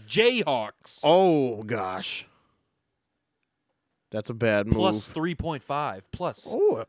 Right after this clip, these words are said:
Speaker 1: three point five.
Speaker 2: Okay, that actually might be, that might be decent, everybody. That might be decent. Here we
Speaker 1: Plus
Speaker 2: go.
Speaker 1: plus three point five.
Speaker 2: There we go. I like it. Okay. Okay.
Speaker 1: Uh, we are gonna go with,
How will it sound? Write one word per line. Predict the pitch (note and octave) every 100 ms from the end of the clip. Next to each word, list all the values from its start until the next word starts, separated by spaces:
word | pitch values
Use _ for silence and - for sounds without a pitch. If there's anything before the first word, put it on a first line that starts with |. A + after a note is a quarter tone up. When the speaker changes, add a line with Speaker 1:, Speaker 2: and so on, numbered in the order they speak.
| _
Speaker 1:
three | C3+ C3+
point | - A2+ -
five. | C3+ E3
Speaker 2:
Okay, | E3+ F#3+
that | F#3 G3
actually | - G#3+
might | G#3+
be, | G3+ F3+ - -
that | D#3+ A3+
might | E4
be | F#4
decent, | B3 D4 C4 F#3+
everybody. | E3 D3+ D#3
That | F3
might | G#3
be | A#3
decent. | F#3 D3+ C3+ C3
Here | E3
we | A3
Speaker 1:
Plus |
Speaker 2:
go. | D#3+ D#3 _ - - -
Speaker 1:
plus | E3+ -
three | E3
point | C#3 A2
five. | E3 F#3+ - A#2+ A2+
Speaker 2:
There | A#2+ D3
we | B3
go. | D3+ D#3 F#3
I |
like | G3+ E3 C#3+
it. | G3+ - -
Okay. | C3+ D#3+ G#3 A3+ F4 -
Okay. | E3+ G#3 A#3+ G4 - - _ _ - _ _ _
Speaker 1:
Uh, | C3 C#3 C#3 C#3 C#3 C#3 C#3 C3
we | B2 E3+
are | G#3
gonna | G3+ F3+
go | F3 F#3+
with, | E3 G#3 C#3 - _ _